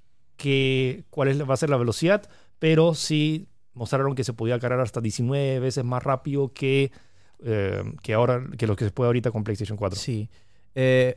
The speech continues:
Speaker 2: antes de saltarnos un poco más, quería comentar un toque del dato que me dijiste, eh, los juegos de PlayStation cuatro serán compatibles con PlayStation cinco. Mucha gente, eh,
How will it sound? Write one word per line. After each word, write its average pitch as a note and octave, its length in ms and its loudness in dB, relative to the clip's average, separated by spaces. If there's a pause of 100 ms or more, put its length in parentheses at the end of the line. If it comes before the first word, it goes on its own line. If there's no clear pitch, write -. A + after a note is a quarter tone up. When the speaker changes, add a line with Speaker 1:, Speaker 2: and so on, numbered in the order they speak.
Speaker 2:
antes E3+ 220 4
de A3 60 6
saltarnos D3+ 400 2
un D#3+ 80 4
poco D#3+ 140 0
más, D3 180 2
quería D#3+ 200 2
comentar D3+ 300 2
un D3+ 140 2
toque D#3 180 0
del B2+ 220 2
dato C3+ 300 0
que B2+ 100 -4
me A2+ 80 -2
dijiste, B2+ 600 -2
eh, A2 60 0
los G#2 100 0
juegos C3 180 4
de C3 40 2
PlayStation C3 380 -2
cuatro B2+ 240 -2
serán A#2+ 180 -4
compatibles A#2+ 320 -2
con A#2 100 -4
PlayStation B2 280 -2
cinco. C3+ 360 2 (460)
Mucha D#3 220 2
gente, F#3 520 2
eh, B2 520 2